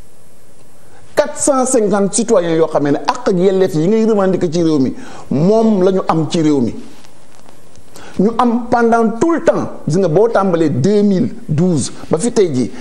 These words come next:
nga def trois mille cinq cents milliards multiplié ko, génn ci quatre ak année bii bees, plus de vingt-deux mille milliards consommé nañ ko ci Sénégal. Mais yii, c'est des problèmes de société. C'est des problèmes de justice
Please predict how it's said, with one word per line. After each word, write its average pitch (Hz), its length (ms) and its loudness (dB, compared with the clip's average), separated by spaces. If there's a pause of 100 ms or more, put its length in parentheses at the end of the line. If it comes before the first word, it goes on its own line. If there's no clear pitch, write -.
(160)
nga 165 120 2
def 190 240 0 (340)
trois 185 280 6
mille 208 220 0
cinq 190 220 2
cents 180 220 2
milliards 156 420 2
multiplié 185 480 2
ko, 180 80 0 (100)
génn 196 240 2
ci - 120 -4
quatre - 340 -2
ak 151 300 2
année 175 140 2
bii 156 160 2
bees, 147 220 2 (260)
plus 185 160 2
de 160 80 4
vingt-deux 202 520 2
mille 202 200 4
milliards 165 400 2 (240)
consommé 131 380 0
nañ 120 120 0
ko 101 140 -8
ci 98 80 -4
Sénégal. 92 360 -2 (1500)
Mais 160 80 2
yii, 190 280 2
c'est - 160 -2
des 233 100 0
problèmes 240 320 0
de 226 80 0
société. 254 420 -2 (880)
C'est 240 120 0
des 226 120 2
problèmes 220 380 0
de 147 80 0
justice 190 640 0